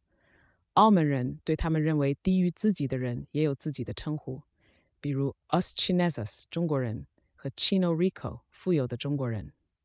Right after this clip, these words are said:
在香港以及解放前的中国其他地方，欧亚混血儿通常称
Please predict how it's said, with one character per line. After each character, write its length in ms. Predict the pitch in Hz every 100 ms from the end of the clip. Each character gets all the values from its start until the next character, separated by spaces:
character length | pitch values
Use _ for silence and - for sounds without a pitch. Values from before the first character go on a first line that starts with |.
| _ _ _ _ _ _ _ _ _ _
在 160 | - 202
香 280 | - 208 220
港 320 | 160 123 131
以 100 | -
及 160 | 147 165
解 160 | - 147
放 220 | 175 170
前 180 | - 147
的 80 |
中 200 | 151 185
国 100 | 170
其 220 | 156 - 156
他 200 | 175 190
地 160 | 180
方， 340 | 156 135 135 147 _ _ _ _ -
欧 160 | 196
亚 160 | 220 175
混 260 | - 196
血 220 | 180 - 127
儿 120 | 123
通 220 | - 165
常 160 | 160 147
称 220 | 165